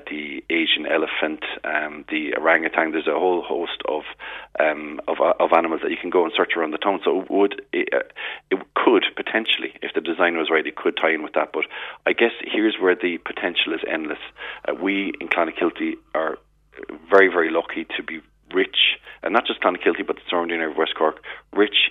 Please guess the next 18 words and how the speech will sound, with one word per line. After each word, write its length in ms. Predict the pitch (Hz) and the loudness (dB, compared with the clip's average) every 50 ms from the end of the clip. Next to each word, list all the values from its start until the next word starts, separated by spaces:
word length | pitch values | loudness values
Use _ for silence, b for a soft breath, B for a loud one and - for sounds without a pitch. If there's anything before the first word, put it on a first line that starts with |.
| - - | 0 -4
in 100 | 87 85 | -4 -2
artistic 560 | 82 80 - - - 80 - - - - - | -2 -2 -2 -2 -2 -4 -4 -4 -8 -8 -2
talent. 320 | - 82 78 76 73 - - | 0 0 0 0 -2 -4 -6
And 120 | - 82 82 | -6 -4 -4
there's 160 | 82 82 82 | -4 -6 -6
really, 520 | 82 85 87 95 95 95 92 90 87 85 B B B B B - - | -6 -4 -2 0 2 2 0 0 -4 -6 B B B B B -8 -8
um, 160 | 82 85 85 - | -6 -6 -6 -8
a 60 | - | -6
great 260 | - - 92 92 87 | 0 4 6 6 6
opportunity 580 | 87 82 - 87 82 - - 87 85 76 80 78 | 4 2 0 0 2 2 2 2 0 -4 -6 -4
here 200 | 76 85 82 78 - - | -2 -2 -2 -2 -2 0
for, 180 | 80 80 78 B B B B B B B - | -2 -2 -2 B B B B B B B 2
uh, 220 | 85 82 82 82 - | 4 4 4 4 2
an 120 | - 90 87 | 0 0 0
artist 340 | 85 82 85 - 85 80 - - - - | 0 0 0 -2 -4 -6 -6 -4 -4 -4
to 80 | 82 80 - - - | -2 0 2 2 4
showcase, 440 | 98 85 80 80 - - - 78 76 - - - - B B B B B B - | 4 2 2 0 -2 -2 -2 -2 -2 -4 -8 -12 -14 B B B B B B -6
um, 400 | - 78 78 78 78 80 78 - | -4 -4 -4 -4 -6 -8 -10 -12